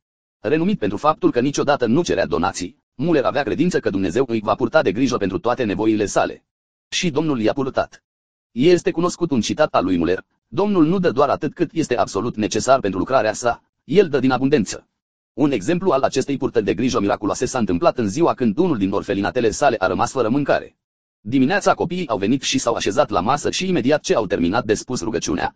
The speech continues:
s-a auzit o bătaie în ușă. Era cineva care a adus mâncare chiar pentru micul lor dejun. La vârsta de șaptezeci de ani, Muller a început să călătorească ca și misionar, lucrare în care a continuat pentru încă șaptesprezece ani.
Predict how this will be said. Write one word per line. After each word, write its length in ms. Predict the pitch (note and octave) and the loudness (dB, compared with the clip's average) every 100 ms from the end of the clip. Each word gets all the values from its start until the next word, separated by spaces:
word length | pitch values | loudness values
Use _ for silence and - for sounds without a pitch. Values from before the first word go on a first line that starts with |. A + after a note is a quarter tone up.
| _ _ | _ _
s-a 200 | - C#3 | 0 2
auzit 320 | C#3+ C#3+ E3+ | 2 -2 -2
o 60 | |
bătaie 360 | G2 F#2 A#2+ B2 | 0 0 0 0
în 100 | F#2+ | 0
ușă. 380 | A#2+ A2+ - - _ - | 0 -2 -6 -12 _ -4
Era 260 | G#2+ C#3+ | 2 2
cineva 320 | D3 D3 A#2+ | 2 0 0
care 180 | C3+ G#2 | 2 0
a 100 | G2 | 0
adus 240 | G#2 A#2+ - | 0 0 0
mâncare 320 | F2+ C3+ C3+ | 0 0 -2
chiar 240 | - C3 | 0 2
pentru 200 | A#2+ G2+ | 2 0
micul 260 | A#2 D3+ G#2+ | 0 0 0
lor 160 | G2+ G2+ | 0 0
dejun. 440 | A#2+ A#2+ C#2 - _ _ _ _ | -2 -2 -4 -8 _ _ _ _
La 180 | - A2 | 0 2
vârsta 320 | A#2 G#3+ - | 2 0 0
de 80 | A#2 | 0
șaptezeci 480 | - D3+ G#2 G#2+ F2+ | 0 0 0 -2 0
de 80 | F2+ | 0
ani, 200 | B2 C#3 | 0 2
Muller 200 | B2 A#2+ | 2 2
a 80 | G#2 | 0
început 320 | G2+ F2+ D3 | -2 -2 -4
să 80 | B2 | -2
călătorească 540 | G#2+ F#2 F#2+ E2+ A#2+ | -2 0 -2 -2 -2
ca 120 | G#2+ | -2
și 160 | F#2+ C#3+ | 0 0
misionar, 520 | A#2+ - E2+ D#2+ - _ _ - | 0 0 -2 -2 -6 _ _ -4
lucrare 440 | A#2+ A2+ F#3 D#3+ | -2 0 0 2
în 100 | A2 | 0
care 160 | G2 F#2+ | 0 -2
a 100 | G2+ | -2
continuat 380 | G2+ A#2+ D3+ | 0 0 0
pentru 200 | G#2+ G2 | 0 -2
încă 240 | G2+ B2+ G#2 | 0 0 0
șaptesprezece 720 | - C3+ - G#2+ D3+ B2+ D3 | 0 0 0 -2 -2 -2 -2
ani. 280 | B2 C2+ | -4 -6